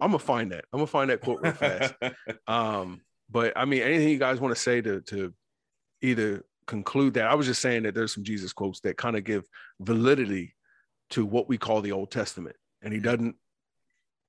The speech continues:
Speaker 1: doesn't s-, speak for or against anything missing, um, but he does speak to these scriptures, the law of Moses, uh,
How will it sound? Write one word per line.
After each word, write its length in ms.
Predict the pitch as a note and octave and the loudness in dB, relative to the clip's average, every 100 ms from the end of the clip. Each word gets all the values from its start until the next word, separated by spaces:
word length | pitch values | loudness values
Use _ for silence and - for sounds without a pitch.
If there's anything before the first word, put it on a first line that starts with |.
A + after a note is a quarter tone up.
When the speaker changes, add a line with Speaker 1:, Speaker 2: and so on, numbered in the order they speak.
| - | 0
Speaker 1:
doesn't 140 | D3 | 0
s-, 260 | C#3 - G2 | 0 -6 -8
speak 260 | - C#3 | 0 0
for 280 | - C#3+ C3+ | 2 4 4
or 100 | G2+ | 4
against 300 | A#2 B2+ A#2+ | 2 2 0
anything 340 | A#2+ B2 C#3 B2+ | 2 4 4 4
missing, 420 | B2 - A2+ A#2+ _ _ - - - | 4 2 -4 -4 _ _ -20 -20 -8
um, 240 | A2 A2 G#2+ | -4 -2 -2
but 140 | A2 | -2
he 160 | A#2 A#2 | 0 -2
does 420 | A#2+ B2 A#2 A2 | 2 4 4 2
speak 440 | - C3 A#2+ - - _ - | -2 0 0 -2 -20 _ -10
to 100 | A2+ | -6
these 280 | G#2 A2+ - | 0 0 0
scriptures, 600 | - G#2+ - - - - _ _ _ - | 0 -2 -4 -8 -12 -14 _ _ _ -8
the 60 | |
law 260 | F#2+ A2 C3 | 0 4 4
of 80 | A#2+ | 4
Moses, 540 | A#2 A2+ G2+ F#2+ - _ _ _ _ _ _ _ _ _ A#2 | 2 2 -2 -6 -8 _ _ _ _ _ _ _ _ _ 0
uh, 360 | A2 G2 E2+ | 0 0 -4